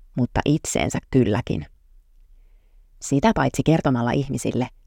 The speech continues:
millaisia he voisivat joskus tulevaisuudessa olla, luodaan uusia kulutustarpeita. Kukapa ei haluaisi elää oman näköistä unelmaelämää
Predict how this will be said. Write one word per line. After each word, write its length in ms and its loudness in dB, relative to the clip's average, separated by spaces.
millaisia 640 2
he 140 0
voisivat 400 2
joskus 320 -2
tulevaisuudessa 800 0
olla, 340 0
luodaan 420 2
uusia 380 0
kulutustarpeita. 1040 0
Kukapa 480 2
ei 120 2
haluaisi 500 2
elää 280 2
oman 280 2
näköistä 460 -4
unelmaelämää 1000 0